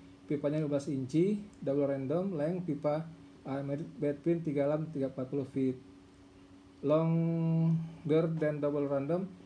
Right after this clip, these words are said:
pipanya lebih dari tiga belas meter. Length is longer than double random, pipa more than tiga puluh delapan, empat puluh feet. Cut length pipa yang sesuai permintaan bisa juga dua puluh meter. Cut length pipa, armate is fixed length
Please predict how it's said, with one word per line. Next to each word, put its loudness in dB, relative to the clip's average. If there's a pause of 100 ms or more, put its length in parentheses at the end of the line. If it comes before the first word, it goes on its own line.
(180)
pipanya 0
lebih 2
dari -4
tiga 2
belas -6
meter. 2 (600)
Length 0
is -4
longer -2
than -2
double -2
random, -2 (480)
pipa 0
more -2
than 2
tiga 0
puluh -2
delapan, -2 (160)
empat -8
puluh -2 (160)
feet. 2 (640)
Cut 0
length -2
pipa -2
yang -2
sesuai -4
permintaan -2 (560)
bisa 0
juga 2 (640)
dua -8
puluh 0
meter. 2
Cut -4
length 0
pipa, -2
armate -4
is -6
fixed -4
length -2